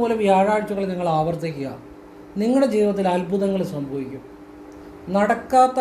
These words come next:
കാര്യങ്ങൾ വരെ ഭഗവാൻ നടത്തി തരും. ഇതിൻ്റെ ശക്തിയെക്കുറിച്ച് പറയാൻ ഞാൻ ആളല്ല. ഇതിൻ്റെ അകത്ത് രാമ എന്ന്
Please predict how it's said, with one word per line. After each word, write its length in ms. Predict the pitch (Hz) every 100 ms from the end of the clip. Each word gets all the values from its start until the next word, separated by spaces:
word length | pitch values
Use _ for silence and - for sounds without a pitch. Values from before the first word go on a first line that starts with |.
| 233
കാര്യങ്ങൾ 340 | 202 202 208 202 180
വരെ 160 | 190 214 147
ഭഗവാൻ 300 | 156 175 175
നടത്തി 320 | 160 151 151 165
തരും. 200 | 151 135 - - -
ഇതിൻ്റെ 240 | 165 196 -
ശക്തിയെക്കുറിച്ച് 680 | 175 - 208 202 208 208 196
പറയാൻ 220 | 180 180 175
ഞാൻ 220 | 165 170 170
ആളല്ല. 240 | 156 165 135 - - - - -
ഇതിൻ്റെ 180 | 208 240
അകത്ത് 180 | 214 220 208
രാമ 400 | 202 196 208 220 226 226 - - 170
എന്ന് 200 | 175 185